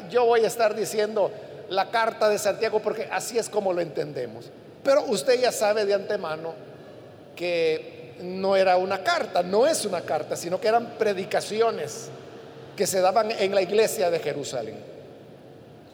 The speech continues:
Ahora, la carta, hermanos,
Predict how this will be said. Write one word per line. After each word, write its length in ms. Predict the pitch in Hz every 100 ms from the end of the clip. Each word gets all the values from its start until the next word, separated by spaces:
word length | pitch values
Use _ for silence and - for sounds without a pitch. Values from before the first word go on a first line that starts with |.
| - - - - - - - -
Ahora, 1000 | 240 302 605 - - - - - - - -
la 260 | 311 359
carta, 540 | 330 294 269 294 320 247
hermanos, 560 | 226 226 277 269 -